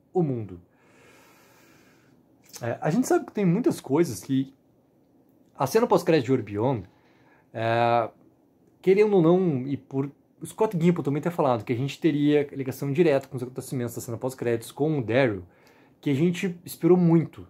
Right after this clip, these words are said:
tá? Eu, pelo menos, for, for assim, tá? Eu esperei muito que na primeira temporada de Daryl a gente já tivesse coisas mais fortes sobre esse assunto ali.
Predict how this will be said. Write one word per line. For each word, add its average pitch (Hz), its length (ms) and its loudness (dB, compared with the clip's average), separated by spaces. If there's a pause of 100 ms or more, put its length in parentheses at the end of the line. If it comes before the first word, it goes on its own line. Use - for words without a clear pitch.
(140)
tá? 101 160 -8
Eu, 131 140 0
pelo 151 120 -8
menos, 151 120 -6
for, 139 260 -2 (180)
for 127 120 -6
assim, 101 460 -6
tá? 95 280 -14
Eu 110 140 -4
esperei 131 280 -4
muito 151 380 0
que 160 120 -6
na 143 80 -4
primeira 139 220 -4
temporada 135 280 0
de 110 180 -10
Daryl 113 260 -2
a 117 40 -2
gente 113 120 -6
já 127 100 0
tivesse 123 500 -4
coisas 123 400 -4
mais 127 580 -2 (1080)
fortes 190 500 2
sobre 165 280 2
esse 165 160 -2
assunto 107 440 -10
ali. 90 160 -12